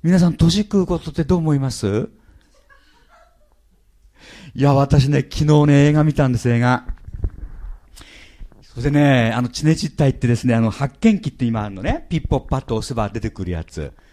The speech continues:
で、暗証番号入れて、電話番号入れると出てくるはずの、出ない。あれ？番号間違えたかな？ね？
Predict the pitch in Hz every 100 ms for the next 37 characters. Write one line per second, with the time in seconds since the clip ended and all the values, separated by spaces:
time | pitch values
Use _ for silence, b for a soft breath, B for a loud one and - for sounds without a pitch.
0 | b 120 127 147 151 147 156 151 123 117
1 | 110 113 110 120 127 135 123 110 101 101
2 | 104 127 113 - 98 87 101 98 123 101
3 | 87 B - 92 131 120 85 _ _ _
4 | _ _ _ _ _ _ _ _ _ _
5 | _ - - 90 135 233 - _ _ _
6 | _ _ _ _ _ _ _ _ _ _
7 | _ _ _ _ _ - - 160 196 143
8 | 113 - 208 196 110 104 - _ 127 180
9 | 285